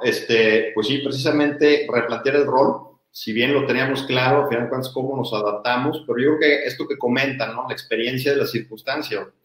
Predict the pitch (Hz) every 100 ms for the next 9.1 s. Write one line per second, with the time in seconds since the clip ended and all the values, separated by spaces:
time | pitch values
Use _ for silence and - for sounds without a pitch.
0 | _ 131 139 135 139 120 135 139 139 131
1 | - 117 113 127 127 123 131 127 127 135
2 | 135 - - _ 107 131 - - 123 117
3 | 110 101 101 98 131 127 127 127 - _
4 | 95 _ _ 107 117 120 120 135 - -
5 | 110 107 107 _ _ 110 110 107 110 113
6 | 104 - _ _ _ - 92 90 90 -
7 | - 127 131 143 - - _ _ _ 101
8 | 117 113 117 127 127 127 107 113 92 -
9 | 95